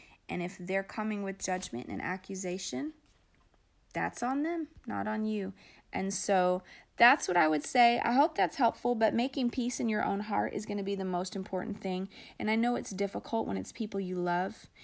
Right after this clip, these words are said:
people you want to have peace with. It is hard. It is. I'm not gonna lie. It is difficult. Um,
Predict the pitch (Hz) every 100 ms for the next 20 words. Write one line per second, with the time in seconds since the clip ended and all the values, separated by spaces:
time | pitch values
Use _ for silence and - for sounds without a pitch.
0 | - _ - 208 196 196 180 185 185 185
1 | - 185 180 - 202 175 - - 170 180
2 | 190 175 170 - 202 208 277 - 180 214
3 | - - 202 226 196 170 190 214 233 233
4 | 190 180 180 - 202 208 - 180 - -
5 | 175 - _ - - - _ 190 185 170
6 | 180 185